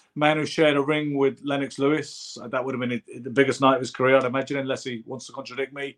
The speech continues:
Uh, also, and I know we don't have to talk about it right away, but I know we have to talk about the Mike Tyson sparring, 'cause my friend Danny Doyle said, "Please don't let Derek Williams get off tonight without," he's an absolute Mike Tyson nut.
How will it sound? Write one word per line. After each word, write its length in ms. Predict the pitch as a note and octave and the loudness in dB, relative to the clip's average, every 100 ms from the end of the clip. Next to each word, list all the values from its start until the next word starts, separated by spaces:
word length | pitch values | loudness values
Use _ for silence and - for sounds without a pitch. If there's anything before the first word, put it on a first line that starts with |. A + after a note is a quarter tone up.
| _ - - _ | _ -20 -20 _
Uh, 60 | F#3 | 4
also, 460 | G#3+ A#3 - F#3+ F#3 | 4 4 4 4 4
and 120 | F#3 | 0
I 60 | |
know 320 | F#3+ G3+ F#3 F3 _ _ - | 0 0 0 -4 _ _ -12
we 120 | A3 | -8
don't 100 | A3 | -6
have 100 | A3 | -6
to 80 | F3 | -6
talk 160 | G#3 F3+ | -6 -6
about 140 | F3+ | -8
it 80 | D#3+ | -8
right 200 | E3+ E3 | -6 -6
away, 360 | D#3 F#3+ D3 | -4 -4 -4
but 140 | B2+ D3 | -6 -10
I 60 | D#3 | -10
know 280 | F3 E3+ D#3+ | -6 -8 -6
we 100 | D#3+ | -8
have 160 | G3 G3+ | -6 -8
to 80 | |
talk 180 | F3+ F#3+ | -10 -8
about 100 | E3+ | -6
the 60 | E3+ | -6
Mike 180 | D#3+ D#3 | -6 -6
Tyson 320 | D#3 D3+ D3+ B2+ | -4 -6 -6 -10
sparring, 520 | D3+ D3 C#3 A#2 A#2 _ _ _ | -4 0 0 -2 -8 _ _ _
'cause 140 | - C3+ | -10 -8
my 100 | C#3+ | -4
friend 300 | F#3 F3 E3+ | -4 -2 -2
Danny 220 | E3+ D#3+ | -2 0
Doyle 340 | D#3+ E3 C3+ A#2+ | 2 4 2 -4
said, 280 | D3 C3+ - _ _ | -2 -2 -4 _ _
"Please 360 | - F#3 F#3 E3 | -4 -2 -2 -2
don't 240 | F3 E3 | -2 0
let 220 | E3 D#3 | -2 -2
Derek 280 | E3 D#3 D3+ _ _ _ _ _ _ | 0 0 -2 _ _ _ _ _ _
Williams 320 | D#3 D#3+ D#3 C3+ | -6 -6 -6 2
get 160 | D3+ | 4
off 220 | E3 D#3+ | 4 2
tonight 320 | - C#3 B2 B2+ | 0 0 0 0
without," 340 | C#3 C3+ - D#3+ | 0 0 -4 -8
he's 160 | F3 F3 | -4 0
an 60 | F#3 | 2
absolute 440 | G3+ - F3+ F3 | 2 0 -2 -2
Mike 200 | E3+ E3 | -2 -4
Tyson 580 | - E3 D#3 D3 C#3+ D3 | 0 0 0 -2 -14 -8
nut. 280 | D#3+ C3+ - | -4 -4 -6